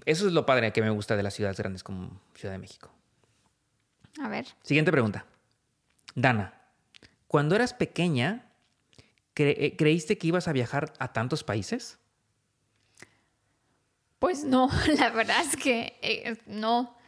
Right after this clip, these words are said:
Speaker 2: La verdad, no, no fue mi sueño de ir a viajar a países. Mi sueño era conocer México y ya hasta allí llegó mi sueño. O sea, no, no, no pensé más. Pero ahorita que lo estoy haciendo, pues claramente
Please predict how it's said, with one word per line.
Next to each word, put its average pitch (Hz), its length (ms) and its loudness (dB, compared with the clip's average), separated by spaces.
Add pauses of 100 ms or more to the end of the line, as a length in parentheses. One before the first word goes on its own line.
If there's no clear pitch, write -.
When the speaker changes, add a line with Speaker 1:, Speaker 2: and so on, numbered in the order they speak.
(160)
Speaker 2:
La 254 500 0
verdad, 269 280 2
no, 269 260 2
no 285 200 2
fue 330 180 0
mi 320 200 -2
sueño 262 460 0
de 214 580 -2 (200)
ir 254 200 -2
a 262 60 2
viajar 226 360 -2
a 226 100 -2
países. 226 720 -2 (340)
Mi 254 100 -2
sueño 254 340 0
era 226 400 2
conocer 240 400 -2
México 254 540 0
y 202 460 -4
ya 226 320 -6
hasta - 160 -14
allí 214 140 -10
llegó 233 220 -6
mi 208 140 -6
sueño. 214 300 -6
O - 40 -20
sea, 190 180 -10
no, 220 180 -12
no, 208 260 -8
no 214 200 -4
pensé 240 300 -2
más. 214 360 -4 (800)
Pero 240 800 2 (320)
ahorita 247 500 4
que 269 100 0
lo 220 120 0
estoy 247 300 2
haciendo, 269 600 0 (800)
pues 226 180 -12
claramente 208 880 -4